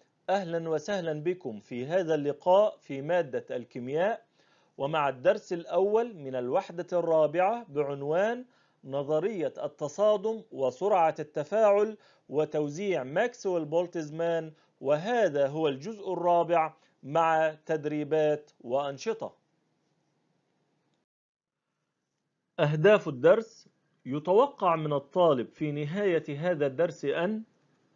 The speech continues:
يحسب بدقة معدل سرعة التفاعل لبعض التفاعلات، يستنتج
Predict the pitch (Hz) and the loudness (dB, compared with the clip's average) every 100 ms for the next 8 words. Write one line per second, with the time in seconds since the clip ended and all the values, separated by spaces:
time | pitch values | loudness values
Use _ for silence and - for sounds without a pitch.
0 | _ _ _ _ _ _ _ _ 151 254 | _ _ _ _ _ _ _ _ 4 4
1 | 254 - 175 147 160 190 - - 104 _ | 4 -4 -2 -2 -2 -2 -2 -6 -6 _
2 | - 127 143 196 156 143 - 202 185 143 | -8 2 4 4 2 -2 0 0 2 2
3 | 147 131 143 139 185 139 117 113 127 175 | 0 -4 -4 2 4 4 2 -2 2 4
4 | 147 131 - 127 143 127 131 151 220 226 | 2 -2 -8 -4 0 2 4 4 2 -2
5 | _ _ _ _ _ _ _ _ _ _ | _ _ _ _ _ _ _ _ _ _
6 | _ _ _ _ _ - 147 156 - 240 | _ _ _ _ _ -4 -2 -2 2 2
7 | 240 202 220 196 | 2 -2 -4 -4